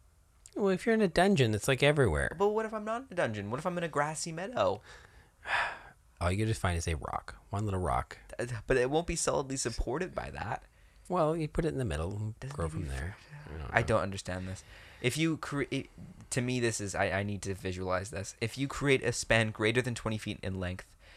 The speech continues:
Speaker 2: you must half the size of each panel to create supports. Why?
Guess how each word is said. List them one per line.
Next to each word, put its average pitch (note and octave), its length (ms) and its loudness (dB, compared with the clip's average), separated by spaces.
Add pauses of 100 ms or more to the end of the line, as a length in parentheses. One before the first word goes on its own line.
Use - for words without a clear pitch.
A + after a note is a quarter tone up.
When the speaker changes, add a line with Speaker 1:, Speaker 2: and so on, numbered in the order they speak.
(160)
Speaker 2:
you A2+ 120 2
must A#2+ 220 4
half - 380 -2
the A#2+ 100 -4
size G2+ 360 -4
of G#2 100 -8
each - 220 -8
panel G2 240 -2
to - 120 -12
create - 380 -4
supports. - 680 -4 (680)
Why? F#2 680 4